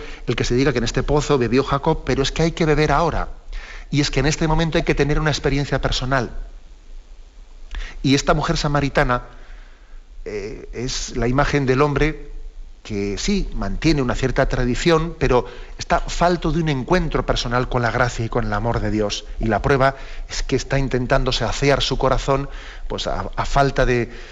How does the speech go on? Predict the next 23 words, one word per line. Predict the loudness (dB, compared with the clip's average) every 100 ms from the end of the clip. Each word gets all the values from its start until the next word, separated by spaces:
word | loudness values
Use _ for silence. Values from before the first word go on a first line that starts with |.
| -10
de, | -4 0
de | 2
haber, | 2
de | 0 0
haber | 2 2
descubierto | 0 0 0 2 2 2 0
y |
haberse | 2 0 2
abierto | 2 2 2 0
al | 0
amor | 2 2
de | 2
Dios, | 4 2 2 -6 -8
está | -8 0 0
intentando | 2 2 2 2
buscar | -2 0 -2
sucedáneos, | 0 -4 0 0 0 0 -4 -6 -8 -10 -6
por | -2
aquí | -2 0 0
y |
por | 2 2
allá, | 2 2 2 0 -6 -6 -16 -14 -14 -10
¿eh? | -6